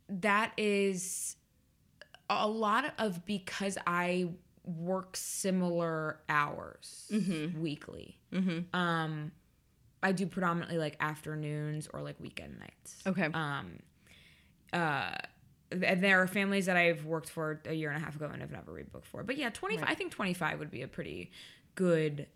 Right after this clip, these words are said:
Speaker 1: um, gauge of that. It's also hard 'cause sometimes I, if I really like a family, I'll be like, "Book me outside of the app. Just
Speaker 2: Yeah.
Speaker 1: text me."
Speaker 2: Yeah.
Speaker 1: Um, 'cause that eliminates a lot of the, the whole, if you eliminate a third party, it's easier.
Speaker 2: And then that
Speaker 1: And you get
Speaker 2: fifteen percent
Speaker 1: paid
Speaker 2: goes to
Speaker 1: to
Speaker 2: you.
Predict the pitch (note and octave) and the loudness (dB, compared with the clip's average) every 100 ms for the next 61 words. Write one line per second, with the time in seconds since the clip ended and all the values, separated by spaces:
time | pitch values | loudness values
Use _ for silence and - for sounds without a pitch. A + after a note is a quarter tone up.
0 | - D#3+ D#2 G#1+ - - - F#3+ G3 G3+ | -6 -4 -4 -8 -16 -12 -2 0 2 0
1 | F#3+ - G#3 C#4 C#4 - G3+ - F#3 F#3 | 0 0 0 0 0 -2 -4 -2 -2 0
2 | F#3+ F#3 E3+ D#3 D#3 D#3 D3 - _ _ | 0 0 0 0 0 -2 -4 -10 _ _
3 | _ _ _ - E3+ E3 E3+ F3 F#3 F#3 | _ _ _ 0 0 2 0 0 -2 -2
4 | F#3+ F#3+ G3 - D3+ D#3+ D#3 D3+ - D#3+ | -2 0 -2 -2 -2 0 -2 -4 -6 -6
5 | D#3+ C#3 - C#3+ C3+ - - - - D3 | -4 -6 -6 -8 -8 -10 -10 -12 -10 -6
6 | D#3+ C3+ - - - - - - - - | -2 -2 -6 -12 -14 -16 -12 -8 -8 -10
7 | - _ - D#3+ D3 D3+ - - _ _ | -20 _ -4 -2 -2 -6 -12 -18 _ _
8 | _ - G#3 F#3 G3 F#3 F3 E3+ D#3 D3+ | _ -4 -4 -2 -4 0 0 2 0 -4
9 | - D3+ D3 D3 E3 D#3 F#3 F3+ F3+ G#3 | -6 -8 -8 -8 -6 0 2 2 2 2
10 | A#3 A#3+ A#3 G3 F#3 E3+ D#3+ D#3 D3+ E3 | 2 4 4 2 0 0 -2 0 -2 0
11 | F#3 F3 E3 D#3 - - G#3 F#3+ E3+ C3 | 0 4 2 2 -4 4 8 10 8 6
12 | E3+ E3+ F#3 F3+ F3+ E3+ E3+ E3 D3+ D3 | 4 4 6 6 6 8 8 6 4 2
13 | D#3 D#3+ E4 F3 F#4+ - | 2 6 8 10 8 6